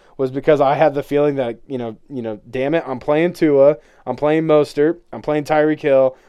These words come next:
I'm playing Jaylen Waddle. I swear to God, if a touchdown leaks out to Smythe, I better benefit by it. I just did not wanna miss a Dolphins touchdown this week. Uh, and I think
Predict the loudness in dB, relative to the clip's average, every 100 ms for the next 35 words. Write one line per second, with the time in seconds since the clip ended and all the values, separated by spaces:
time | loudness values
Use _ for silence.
0 | -10 -2 0 0 0 0 2 2 2 2
1 | 0 -2 -10 -12 -4 0 0 2 0 0
2 | -2 -4 -10 -4 -4 -2 -4 -4 -4 -6
3 | -8 -4 -2 -2 -6 -16 -10 -4 -4 -4
4 | -6 -8 -6 -4 -4 -8 -12 -16 -14 -8
5 | -8 -8 -10 _ _ -4 -2 0 -4 -6
6 | -8 -2 0 0 0 -4 -2 -6 -4 -2
7 | 2 2 0 -10 -6 -6 -6 -10 -12 -14
8 | _ _ _ _ _ _ _ -6 -4 -4
9 | -6 -6 -8 -16 _ _ _ _ _ -2
10 | 0 0 -4 -2 -2 -2